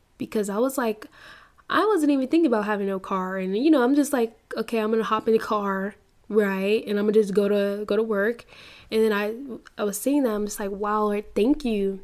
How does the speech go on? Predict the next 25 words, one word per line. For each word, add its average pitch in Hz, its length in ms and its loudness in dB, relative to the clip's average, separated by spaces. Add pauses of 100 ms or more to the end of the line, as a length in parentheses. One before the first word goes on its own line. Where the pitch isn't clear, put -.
(200)
that 196 140 -2
I 185 80 -4
do 202 320 -2
have 196 400 -8 (960)
the 214 100 8
means 202 360 2
to - 80 -10
have 214 260 -4
a 208 60 -4
car 196 300 -4
and 190 180 -6
to 208 60 -6
pay 254 220 -4
the 226 100 -2
car 214 240 -4
note 202 140 -4
and 202 100 -8
to 214 80 -10
do 226 160 0
all 220 160 -2
of 202 100 -2
this, 202 240 -4
and 208 180 -6 (560)
that 202 100 0
I, 196 180 -2